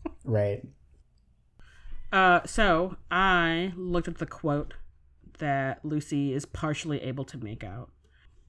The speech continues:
Speaker 2: And the full quote is from Shakespeare's, from Othello,
Speaker 1: Mm-hmm.
Speaker 2: in which the line is, "There are many events in the womb of time which will be delivered."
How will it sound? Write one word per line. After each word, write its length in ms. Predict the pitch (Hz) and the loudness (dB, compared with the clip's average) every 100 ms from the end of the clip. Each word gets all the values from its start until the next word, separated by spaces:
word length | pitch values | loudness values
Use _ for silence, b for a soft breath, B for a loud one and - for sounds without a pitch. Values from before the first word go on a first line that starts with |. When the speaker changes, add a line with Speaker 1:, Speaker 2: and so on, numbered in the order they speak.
| - - | -10 -2
Speaker 2:
And 140 | 175 | 2
the 80 | 185 | 2
full 220 | 208 214 | 2 2
quote 320 | 214 208 185 | 4 4 6
is 160 | 170 165 | 4 0
from 260 | - 156 | -4 -2
Shakespeare's, 540 | 160 151 147 - 131 131 | -2 -2 -2 -4 -6 -2
from 160 | 147 | -2
Othello, 600 | 135 - 110 87 82 170 - - | -2 -4 -8 -8 -10 -12 -14 0
Speaker 1:
Mm-hmm. 280 | 127 110 110 110 - - | 4 6 4 0 -10 -6
Speaker 2:
in 220 | 160 151 | -2 0
which 440 | 143 139 - - - | 0 -2 -4 -6 0
the 100 | 156 | 4
line 340 | 156 160 175 | 8 8 8
is, 240 | 170 160 - | 6 4 4
"There 220 | 175 170 | 4 6
are 60 | |
many 280 | 170 180 220 | 6 4 4
events 400 | 233 196 180 180 | 2 2 2 2
in 120 | 190 170 | 2 2
the 80 | |
womb 360 | 160 160 170 185 | 4 4 6 4
of 140 | 180 | 2
time 420 | - 165 147 143 147 | -2 0 2 2 2
which 200 | 147 160 | 0 -2
will 80 | |
be 100 | 147 | -4
delivered." 560 | 143 135 123 113 82 | -4 -6 -8 -12 -16